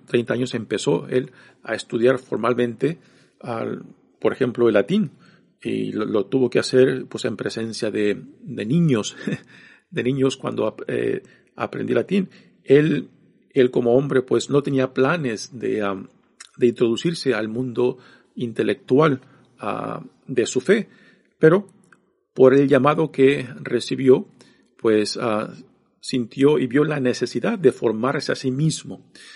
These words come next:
Después, ah, estudió estudió en, en, en Barcelona, después también en París, y fue, y es en París donde reúne un pequeño grupo en torno a él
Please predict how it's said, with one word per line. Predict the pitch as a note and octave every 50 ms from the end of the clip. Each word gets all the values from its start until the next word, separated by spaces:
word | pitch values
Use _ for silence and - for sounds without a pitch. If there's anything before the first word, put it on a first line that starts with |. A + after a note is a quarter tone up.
| - - _ _
Después, | - D3+ - - C3+ C3 C3+ B2+ - -
ah, | C3 A2+ A2+ A#2
estudió | A#2 G#2 - - - A#2 A2 A2 A#2+ B2 B2 B2 A#2+ B2+ B2 - _ _ _ _ _ _ _ _
estudió | - C3 - - - C3+ - A#2 A#2+ B2 B2 A#2+ A#2+ A#2 A2+ -
en, | C3 A2 G#2+ A2 G#2+
en, | G#2+ G#2+ G#2+ A2+ - - - - _ _ - -
en | G#2 G2+ G2+ G2
Barcelona, | F#2+ F#2 F#2+ - - G#2 A2 D3 D#3+ D3+ C#3 C#3 C3+ C#3 C#3+ A#2+
después | A#2 G#2 - - - A#2+ A#2+ A#2 -
también | - A2 G#2 G2+ G#2+ A2+ A#2+ A#2+ A#2 A#2+ A#2+ - - - - _ _ _
en | - A2 G#2+ G2
París, | - - G2 G#2 E3 G#3 A3 F#3+ - - - _ - - _ _
y | - C3 B2+
fue, | - F3 F#3 E3+
y | F3 D#3+ D#3+ G3+
es | B3 -
en | F#3+ F3 E3+
París | - C3 C#3 E3 F#3 F#3 E3 -
donde | D3 D3 C#3+ C#3 C3 C#3 C#3 C3+
reúne | C#3 C3+ - C#3 C3+ C#3+ D#3+ D#3+ D3 D3
un | D3+ D3 C#3+
pequeño | - C3+ - C#3+ C3+ C#3+ -
grupo | B2+ C3+ C#3 C#3 - C#3 C3+
en | B2+ B2+
torno | - C3 C3 D3 F3 F#3+
a | D#3+
él | B2+ C3 D#3 G#3 -